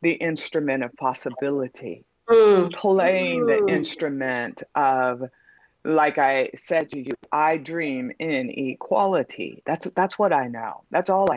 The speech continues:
Speaker 2: Yeah.
Speaker 1: know.
Speaker 2: Yeah.
Speaker 1: That, so to, to become that, what, what, what did the, uh, Dalai Lama say? "Be the change you want to see." So
Speaker 2: Mm-hmm.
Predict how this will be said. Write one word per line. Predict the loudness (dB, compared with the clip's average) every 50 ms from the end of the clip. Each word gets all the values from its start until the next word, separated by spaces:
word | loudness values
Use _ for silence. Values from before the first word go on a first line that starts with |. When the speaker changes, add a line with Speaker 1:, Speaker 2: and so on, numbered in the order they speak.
| -2
Speaker 2:
Yeah. | -6 -6
Speaker 1:
know. | -6 -6 -6 -8 -10 _
Speaker 2:
Yeah. | -2 0 2 2 0 -2 -4 -12 _ _ 0
Speaker 1:
That, | 0 0 0 -2 -16 -20 _ _ _ _
so | _ -2 0 2 2 2 0 -4 _ _ _ _
to, | -6 -6 -6
to | -6 -6 -6 -6 -6 -6 -10 -14 -14
become | -14 -12 -12 -10 -2 0 0 0 0 -2 -6 -4
that, | -2 0 0 0 0 -2 -4 -8 _ _ _ _ _ _
what, | 0 0 0 2
what, | 0 0 0 0 -4
what | -4 -2 -2
did | -2 -4 -6 _
the, | -8 -6 -4 -4 -4
uh, | -4 -4 -6
Dalai | -4 -2 -2 0 0 0 -2
Lama | -2 -2 -4 -4 -6 -8 -14
say? | -14 -6 -4 -2 -2 -2 -4 -6 -12 _ _ _ -20 -20 _ _ _ -20 -20 _ -20 -14 -6
"Be | -4 -2 -2 -2
the | -2 -4 -6
change | -4 -4 -4 -4 -4 -4 -6 -6
you | -6
want | -6 -6 -8 -8 -8 -10 _
to | -14 -12 -12
see." | -12 -12 -14 -8 -4 -2 -2 -2 -2 -6 -12 -20 _ _ _ _ _
So | -10 -2 0 0 2 2
Speaker 2:
Mm-hmm. | 0 0 -2 -2 -6